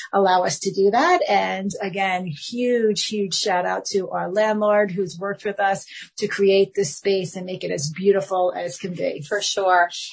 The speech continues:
Speaker 2: And I'm glad Pat used the word dignified, which is a word that we've been using a lot lately, one of our partner schools came through, and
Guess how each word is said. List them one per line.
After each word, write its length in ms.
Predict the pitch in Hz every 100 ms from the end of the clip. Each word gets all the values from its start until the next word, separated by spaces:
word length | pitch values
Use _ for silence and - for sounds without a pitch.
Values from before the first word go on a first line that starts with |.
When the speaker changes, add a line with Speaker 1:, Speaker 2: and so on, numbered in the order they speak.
| -
Speaker 2:
And 140 | 254
I'm 140 | 262
glad 300 | 269 277 294 302 _
Pat 320 | - 247 220
used 280 | 208 208 220
the 80 | 240
word 240 | 247 247
dignified, 760 | 240 220 226 240 - 254 262 269
which 220 | 208 196
is 200 | 214 190 _
a 100 | 208
word 340 | 196 214 240 269
that 140 | 226
we've 180 | 196 202
been 120 | 196
using 300 | 196 196 208
a 60 | 185
lot 480 | 175 214 254 254 214
lately, 580 | 180 160 175 165 170 - - _ _
one 240 | 208 214
of 80 | 240
our 140 | 254 233
partner 480 | - 214 214 214
schools 720 | 208 - - 202 180 165 175 -
came 260 | 190 180 214
through, 680 | 220 - 170 151 120 135 190 - - - _
and 560 | 185 170 175 175 175